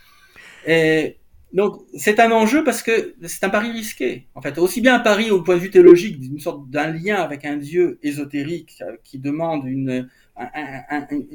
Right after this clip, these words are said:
une, une, un abandon du déterminisme, qu'un, qu'un, qu'un système politique qui abandonne une autorité centralisée,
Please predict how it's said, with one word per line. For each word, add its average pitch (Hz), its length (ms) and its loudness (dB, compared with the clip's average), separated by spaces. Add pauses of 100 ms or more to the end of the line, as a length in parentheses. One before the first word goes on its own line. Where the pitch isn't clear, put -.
(120)
une, 147 300 -6
une, 143 240 -8
un 139 240 -6
abandon 170 340 4
du 156 140 -10
déterminisme, 151 720 -8 (400)
qu'un, 170 200 0
qu'un, 165 220 -2
qu'un 170 160 -2
système 233 440 0
politique 196 600 -4
qui 208 280 -10
abandonne 170 640 -4
une 147 160 -8
autorité 143 480 -12
centralisée, 156 560 -16